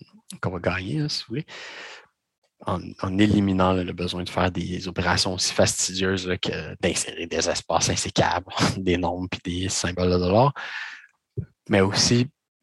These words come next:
en améliorant la qualité de notre travail, en nous donnant, hein, comme je donnais, je vous donnais des exemples tantôt, là, mais des exemples de filets de sécurité qu'on peut mettre, là. Donc, euh, selon moi, c'est, c'est, ça devrait quasiment faire partie, là, de, de notre formation, hein,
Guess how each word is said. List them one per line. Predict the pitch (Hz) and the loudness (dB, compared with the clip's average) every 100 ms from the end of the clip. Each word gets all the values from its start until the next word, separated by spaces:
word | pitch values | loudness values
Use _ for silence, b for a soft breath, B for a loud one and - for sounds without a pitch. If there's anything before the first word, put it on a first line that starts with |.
| _ - | _ 2
en | 98 | 4
améliorant | 90 90 90 95 | 4 2 4 4
la | 101 92 | 4 4
qualité | 92 87 - | 2 2 2
de | 101 | 2
notre | 90 90 | 0 -2
travail, | 90 98 | 0 0
en | 92 | 0
nous | 90 90 | -4 -6
donnant, | 95 92 92 95 | -4 -2 2 2
hein, | 90 92 - | 2 -2 -4
comme | 95 | -6
je | - - | -4 0
donnais, | 90 92 92 - - - _ _ _ _ | 2 2 0 -2 -4 -6 _ _ _ _
je | - | -12
vous | - | -4
donnais | 90 95 92 | 0 0 0
des | - | 0
exemples | 90 - 92 | 0 -2 -4
tantôt, | 87 90 110 | -4 -4 -2
là, | 110 | -2
mais | 95 B B B B _ | -4 B B B B _
des | 98 87 90 | 0 2 2
exemples | - 95 | 0 -2
de | 92 | -4
filets | - - 95 | -4 2 2
de | |
sécurité | - 98 - - - 101 | 4 0 2 0 2 2
qu'on | 95 | 2
peut | - 90 | -2 0
mettre, | 98 - 110 | 2 2 0
là. | - - - B B B | -4 -6 -20 B B B
Donc, | 92 90 - | -10 -10 -6
euh, | 92 - - - | -4 -4 -10 -8
selon | - 95 90 | -2 -2 -2
moi, | 92 | -2
c'est, | - 90 87 | -2 -2 -6
c'est, | 98 - - - - _ _ _ - - | -6 -6 -4 -6 -10 _ _ _ -20 -16
ça | - - - - - - 101 | -8 -4 -4 -4 -2 0 2
devrait | 92 101 98 - B B B - _ _ | 4 4 4 0 B B B -20 _ _
quasiment | 127 117 104 107 | 4 6 6 4
faire | 107 101 | 4 4
partie, | 92 - - 95 | 2 0 -2 0
là, | 90 | -2
de, | 87 87 90 92 | -2 -6 -6 -8
de | 92 92 | -6 -6
notre | 92 - | -6 -2
formation, | 95 95 90 98 92 | -2 2 2 0 -2
hein, | 90 | -6